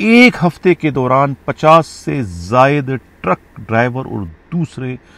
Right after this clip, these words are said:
लोग जो है वो अगवा किए जा चुके हैं। बहुत सारे ड्राइवर डाकुओं से मुजाहिमत के नतीजे में शदीद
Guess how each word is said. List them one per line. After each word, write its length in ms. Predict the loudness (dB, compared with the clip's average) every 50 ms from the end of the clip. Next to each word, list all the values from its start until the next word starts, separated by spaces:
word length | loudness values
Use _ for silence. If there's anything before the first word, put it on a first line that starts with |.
| _ _ _ _ _ _ _ _ _
लोग 260 | 0 2 2 2 2 0
जो 100 | -4 -8
है 160 | -6 -6 -6
वो 220 | -8 -6 -8 -8 -8 -10 -12 _ _ -4
अगवा 340 | -4 -4 -4 -4 -2 -2 -2 -2 -6 _
किए 200 | -6 0 0 0 0
जा 140 | 0 -4 -10
चुके 300 | -10 -16 -20 _ -20 -20
हैं। 180 | -20 -20 -20 _ _ _ _ _ _ _ _ _ _ -4
बहुत 300 | 0 2 2 2 2 0
सारे 320 | -4 -4 -2 -2 -2 -2
ड्राइवर 520 | -4 -4 -6 -4 -4 -4 -4 -6 -8 -8 -12 _ _ _ _ _ _ _ _ _
डाकुओं 440 | 0 2 2 2 2 2 -2 -2 -2 -2
से 260 | -2 -4 -2 -2 -2
मुजाहिमत 640 | -2 -2 -2 -2 -2 2 4 4 6 6 4 2 0
के 80 | -2 -6
नतीजे 360 | -8 -8 -8 -8 -6 -6 -6 -4
में 280 | -6 -6 -6 -8 -8 -10
शदीद 640 | -12 -18 -8 -8 -8 -6 -4 -4 -4 -4 -4 -4